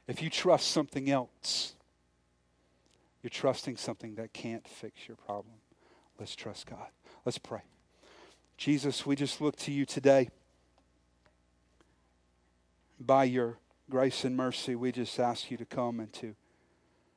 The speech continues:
speak to us, invite us into something that's different and bigger than us. Today, God, we just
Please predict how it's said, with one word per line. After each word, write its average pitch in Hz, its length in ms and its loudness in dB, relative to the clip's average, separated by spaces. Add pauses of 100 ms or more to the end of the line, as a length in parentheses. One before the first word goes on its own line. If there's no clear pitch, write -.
(1200)
speak - 380 6
to 143 200 2
us, 139 260 2
invite 127 320 2
us - 180 -4
into 120 240 -4
something 117 460 -6
that's - 440 -6 (440)
different 120 400 2
and 110 120 -8
bigger 120 240 0
than 110 200 -4
us. - 440 -8 (1700)
Today, 143 240 10
God, 135 280 6
we 135 160 4
just - 520 2